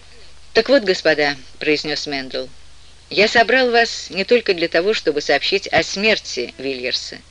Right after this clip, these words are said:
Необходимо выяснить ряд обстоятельств. Насколько мне известно, существовал всего один экземпляр его записи.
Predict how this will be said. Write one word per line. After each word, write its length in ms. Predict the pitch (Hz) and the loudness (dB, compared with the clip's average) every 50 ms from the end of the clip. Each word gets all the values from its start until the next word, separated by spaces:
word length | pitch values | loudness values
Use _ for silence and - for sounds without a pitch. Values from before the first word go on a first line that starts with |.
| - - - - - - - - - - | -20 -20 -20 -20 -18 -16 -16 -16 -8 0
Необходимо 540 | 170 185 190 - - 220 214 269 262 254 233 | 2 2 4 4 4 4 4 4 2 2 4
выяснить 500 | 214 226 226 208 - - 208 196 - - | 4 4 4 2 2 -2 -4 -4 -2 -2
ряд 280 | - 170 190 196 - - | 0 2 2 2 0 0
обстоятельств. 880 | - 170 - - - 185 175 160 127 - - - - - - - - - - - - - - - - - - | -4 -4 -4 -4 -2 -2 -2 -2 -4 -6 -8 -10 -10 -12 -12 -12 -14 -20 -20 -20 -20 -18 -16 -14 -14 -14 -6
Насколько 480 | - 180 202 208 - 247 247 226 - 220 | 0 0 0 4 6 6 6 6 4 2
мне 180 | 214 208 220 220 | 2 2 2 2
известно, 520 | 208 220 233 262 254 - - 127 123 - - | 2 2 2 2 2 0 -2 -8 -10 -10 -8
существовал 680 | - - 165 170 170 180 190 - - 190 214 233 233 233 | -6 -2 0 2 2 2 0 0 2 2 4 4 2 2
всего 400 | - - - 208 208 220 220 - - | 0 2 4 6 6 6 6 6 6
один 440 | 180 190 175 156 165 196 233 240 233 | 4 4 4 2 0 0 0 0 0
экземпляр 560 | 220 196 151 160 156 156 - - 170 190 190 | -2 -2 -4 -4 -6 -4 -2 -2 0 0 0
его 280 | 185 165 151 147 170 170 | -2 -2 -2 -2 -2 -2
записи. 640 | - 135 123 - - 113 - - - - - - | -2 -4 -6 -6 -8 -10 -12 -10 -10 -10 -10 -12